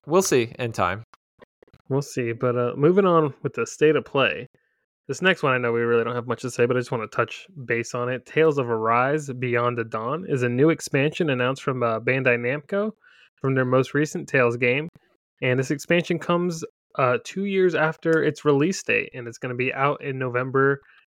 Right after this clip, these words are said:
Speaker 2: ninth. Um, I don't have much experience with the Tales franchise, Mark. Do you have anything you would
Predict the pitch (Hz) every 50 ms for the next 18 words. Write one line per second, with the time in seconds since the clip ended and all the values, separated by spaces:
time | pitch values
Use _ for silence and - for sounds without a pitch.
0 | - 127 120 120 117 110 - 117 117 - - - _ _ _ _ _ _ _ _
1 | _ _ _ _ _ - 127 127 117 113 110 113 117 - - - - 135 143 151
2 | 165 156 151 160 156 - 147 - - 143 139 143 - 156 143 - - - 156 151
3 | 151 147 - - 160 160 151 - 160 160 156 147 156 156 156 156 - - 123 123
4 | 127 127 135 135 127 - 143 139 135 135 131 131 127